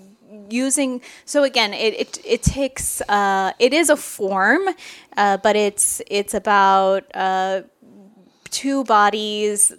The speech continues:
that are l-, taking away the hierarchy of the man always lifts the woman.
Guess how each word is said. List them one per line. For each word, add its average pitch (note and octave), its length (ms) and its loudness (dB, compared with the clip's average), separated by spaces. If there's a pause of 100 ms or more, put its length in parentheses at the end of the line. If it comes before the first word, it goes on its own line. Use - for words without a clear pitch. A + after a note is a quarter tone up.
that G#3 220 2
are G3 340 4
l-, G#3+ 480 -6 (400)
taking C4 400 -2
away G#3+ 180 0
the G#3 80 -2
hierarchy F#3+ 680 -2
of F3+ 180 -4
the F#3+ 80 -10
man F#3+ 380 -4
always F3+ 420 -4
lifts F3 220 -4
the - 120 -8
woman. - 500 -10